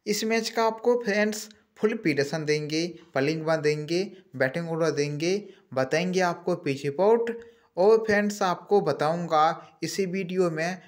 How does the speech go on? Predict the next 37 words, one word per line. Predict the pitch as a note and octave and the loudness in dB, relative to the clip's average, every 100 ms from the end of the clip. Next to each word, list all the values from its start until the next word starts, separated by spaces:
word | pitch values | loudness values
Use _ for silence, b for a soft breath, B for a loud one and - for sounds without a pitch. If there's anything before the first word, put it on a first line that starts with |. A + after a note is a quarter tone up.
| _ - | _ -2
फैंसी | C#3+ C#3+ F3+ E3+ | -2 0 -2 -2
टीम | E3+ D#3 | -4 -2
बनाकर। | C3+ B2 A#2 A#2+ E3 G3 G3 B B C3 | 0 0 -2 0 0 0 -4 B B -2
बस | C#3+ F3 F#3 | 0 2 0
आप | F3 G3 | 0 0
लोग | G3 D#3 | 0 -2
वीडियो | C#3+ C#3 E3 F#3 | -4 -2 -2 -2
में | F#3 F3 | -2 -4
अंत | D#3+ D#3 | -2 -2
तक | D#3 | -2
बने | C#3 C3 C3+ C#3+ | -2 -2 -2 -2
रहना। | C#3+ C#3+ D3+ D#3 B B B - | -2 -2 -6 -8 B B B -4
तो | F#3 | -2
चलिए | D3 C3+ D3+ | 0 -2 -2
पहले | D#3+ C#3+ C#3 C#3 | 0 0 2 0
वीडियो | C3+ C3+ F3 G#3 G#3+ - | -2 -2 -2 -2 -8 -20
शुरू | - D#3 C#3+ | -6 -2 0
करती | B2+ A#2+ B2 | -2 -4 -8
है। | A#2 A2 A#2 _ _ _ _ _ - | -10 -12 -16 _ _ _ _ _ -4
मैच | E3+ G#3 | -2 -2
की | - F#3+ | -2 -2
बात | F#3+ F#3+ | 0 0
करें, | - G3 G3+ G#3+ G#3+ B - | 0 2 4 4 0 B -2
ऑस्ट्रिया | C#3+ C#3+ - G3+ G#3+ | -2 -2 -2 0 0
वर्सेज | C#3 B2 B2+ - F#3 G3+ G3+ B B - | 0 -4 -2 0 2 2 -2 B B 0
पोर्टुगल | C#3+ C#3+ E3 G3+ | 0 0 0 0
के | G3+ F3 | 0 -2
बीच | C3+ C3 B2+ - | -2 -4 -4 2
जो | F#3+ A3 A3 B _ - | 4 2 -2 B _ -6
टी | D#3+ | -4
टेन | F3+ E3+ | -4 -2
का | E3 D3 | -2 -2
मैच | C#3+ C#3 D3 | -2 -2 -2
होगा, | C#3 E3 G3 B B - | 0 0 -2 B B -6
आज | C3 C#3 F3+ | -2 -2 -2
ही | G3 | -4
फ्रेंड्स | F3+ G3 A3 G#3+ | -2 0 -2 -4